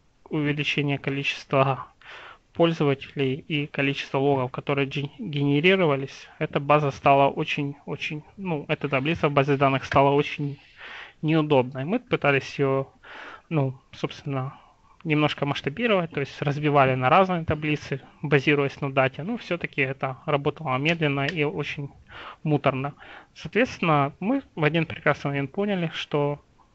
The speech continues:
эта таблица, э, представляет собой, а, ну, некоторую документоориентированную структуру. А для хранения документов лучше всего использовать нос-, nosql.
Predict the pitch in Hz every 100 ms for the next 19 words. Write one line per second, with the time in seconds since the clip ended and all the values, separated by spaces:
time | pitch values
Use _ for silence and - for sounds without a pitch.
0 | _ _ 185 165 156 143 156 208 - 151
1 | 139 - - 151 - 160 175 - - 143
2 | 151 151 - - - - - - 135 131
3 | 131 _ _ 170 135 143 _ _ _ -
4 | 165 170 - 160 151 147 135 139 - 143
5 | 156 156 139 135 135 143 139 139 139 -
6 | 147 - 131 - - _ - 151 147 -
7 | - 147 143 143 - _ - - 151 147
8 | 143 139 139 - 185 233 175 156 214 -
9 | - 147 143 - 165 151 143 135 147 135
10 | - 170 160 151 - 139 135 127